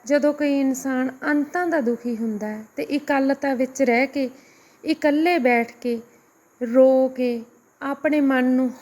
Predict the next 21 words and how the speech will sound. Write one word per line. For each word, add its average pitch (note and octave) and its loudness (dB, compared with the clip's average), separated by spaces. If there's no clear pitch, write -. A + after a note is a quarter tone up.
ਹੌਲਾ E4 4
ਕਰਨਾ G#3+ -4
ਚਾਹੁੰਦਾ G3+ -12
ਹੈ। G#3 -12
ਉਦੋਂ D#4 4
ਇਹ F#4 2
ਜ਼ਰੂਰੀ C4+ 0
ਨਹੀਂ C#4+ 2
ਹੁੰਦਾ A3+ -4
ਕਿ C#4+ -2
ਤੁਸੀਂ C#4+ -2
ਉਸ B3+ 0
ਦੇ B3 -2
ਕੋਲ A#3+ -2
ਜਾਓ A3+ -2
ਤੇ C4+ -4
ਆਪਣੇ C#4+ 2
ਹਮਦਰਦੀ B3+ 0
ਦੇ B3+ 2
ਬੋਲਾਂ B3+ 2
ਨਾਲ A3+ -4